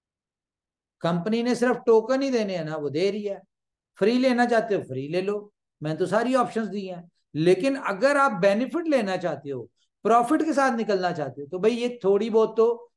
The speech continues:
करनी पड़ेगी। इतनी बड़ी ऑफर दे दी कंपनी ने कि भाई, पाँच परसेंट ना करके वन परसेंट दे दो। और मैं आपको बताऊं, ये जो आपका वन परसेंट है ना, ये भी कंपनी के पास नहीं आ रहा।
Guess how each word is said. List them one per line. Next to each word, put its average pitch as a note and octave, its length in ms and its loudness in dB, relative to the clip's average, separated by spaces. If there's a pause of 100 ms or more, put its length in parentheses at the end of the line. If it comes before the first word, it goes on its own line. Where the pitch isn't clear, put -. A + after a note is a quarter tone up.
(160)
करनी G3 280 0
पड़ेगी। D#3+ 340 -2
इतनी A3 280 -2
बड़ी A#3 240 0
ऑफर G#3 280 0
दे F3+ 140 -2
दी G#3 160 -10
कंपनी G#3+ 420 -4
ने A#3 260 -6 (280)
कि G#3 80 -2
भाई, C4 100 -2
पाँच A#3 460 2
परसेंट A#3 300 -2
ना F#3 220 -2
करके F#3+ 400 -2
वन B3 300 -2
परसेंट A3+ 340 -4
दे F#3 100 -2
दो। E3 100 -4
और F3+ 80 -2
मैं G#3+ 120 -4
आपको A3 260 -2
बताऊं, B3 340 -6 (280)
ये G#3 80 0
जो B3+ 140 -2
आपका A#3+ 380 0
वन A#3 340 0
परसेंट A#3 420 -4
है G3 80 -6
ना, G#3+ 280 -10 (260)
ये E3 220 4
भी C#4+ 180 0
कंपनी B3+ 400 0
के B3+ 100 2
पास G3 300 0
नहीं F#3 200 -8
आ C#3 160 -8
रहा। A2+ 240 -14